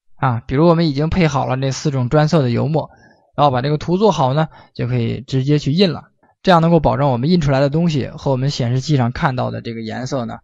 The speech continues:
啊，能保证一致。啊，这就是色调分离这个小命令它的一点儿小小的应用吧。啊，这个小命令，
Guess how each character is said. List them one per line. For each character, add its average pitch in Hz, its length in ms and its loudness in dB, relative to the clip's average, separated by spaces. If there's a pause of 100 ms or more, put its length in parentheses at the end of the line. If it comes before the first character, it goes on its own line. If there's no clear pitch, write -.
(120)
啊， 117 140 -8
能 120 180 -6
保 110 160 -6
证 117 160 -4
一 120 140 -6
致。 - 240 -10 (1200)
啊， 127 300 0
这 - 120 -6
就 180 140 2
是 180 180 2
色 202 160 4
调 175 160 6
分 202 220 4
离 185 180 4
这 165 240 -6
个 147 180 0
小 143 220 0
命 165 240 2
令 123 200 -2
它 151 200 0
的 143 120 -2
一 139 180 -2
点 110 220 -8
儿 117 80 -10
小 147 180 0
小 143 160 -2
的 127 100 -4
应 196 180 2
用 180 200 2
吧。 - 140 -10 (520)
啊， - 140 -4
这 220 160 -2
个 185 240 6
小 160 180 0
命 214 180 4
令， 160 340 2